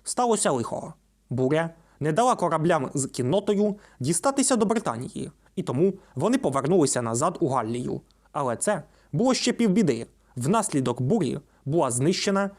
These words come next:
частина десантних кораблів, а решта отримала різні ступені пошкоджень. Над Цезарем і його військом нависла загроза зимівлі в Британії,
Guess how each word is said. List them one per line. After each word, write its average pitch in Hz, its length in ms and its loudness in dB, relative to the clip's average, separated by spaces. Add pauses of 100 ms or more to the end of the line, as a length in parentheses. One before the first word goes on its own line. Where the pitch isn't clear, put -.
(140)
частина 262 480 0
десантних 165 520 0
кораблів, 160 500 0 (240)
а 151 100 -4
решта 180 440 -4 (200)
отримала 233 520 2
різні 139 300 2
ступені 214 420 0
пошкоджень. 127 640 -6 (380)
Над 165 240 -6
Цезарем 139 460 0
і 165 60 0
його 143 220 2
військом 180 480 -2 (280)
нависла 156 440 0
загроза 170 540 0 (240)
зимівлі 233 460 4
в 151 60 2
Британії, 156 640 -2